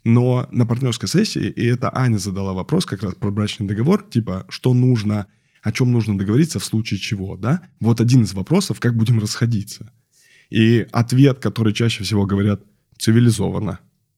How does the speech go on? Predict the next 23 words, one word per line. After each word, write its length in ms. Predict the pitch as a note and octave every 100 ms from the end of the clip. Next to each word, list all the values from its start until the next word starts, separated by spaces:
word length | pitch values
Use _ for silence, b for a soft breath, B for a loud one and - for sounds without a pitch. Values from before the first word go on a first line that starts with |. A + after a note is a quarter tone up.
| -
Я 180 | A#2
говорю: 380 | G2 G#2+ G2+ F#2+ - -
«Дайте 240 | G#2+ A2+
проверю 360 | - A2 G2+ G2+
по 100 | A2+
словарю». 420 | - A#2+ C3 F#3 - -
Да, 140 | A2+
всё 160 | A2+ D3
сходится. 580 | - G2 G2+ - A#2 A2+
Это 160 | - A2
правильный 400 | - A#2+ G#2+ G#2+
ответ. 300 | A#2+ C#3+ D3 -
Будете 320 | A2 G#2+ G#2+
расходиться 400 | G2+ - - -
цивилизованно. 720 | - A#2 A2+ F#2+ F2+ F#2+ G2+ - _ _ _ _ _ -
Но 340 | A2 B2+ C3+ -
на 100 | A2+
самом 320 | A2+ F3 F#3+
деле 300 | D3+ B2 G#2+ - _ _ _
мы 160 | - C3
можем 400 | C3 C#3+ C3 G#2+
договориться 800 | G2 F#2+ F#2 G#2 G3 - F2 F2 _
сейчас, 720 | - G#2 F#2+ C3+ D3+ B2 -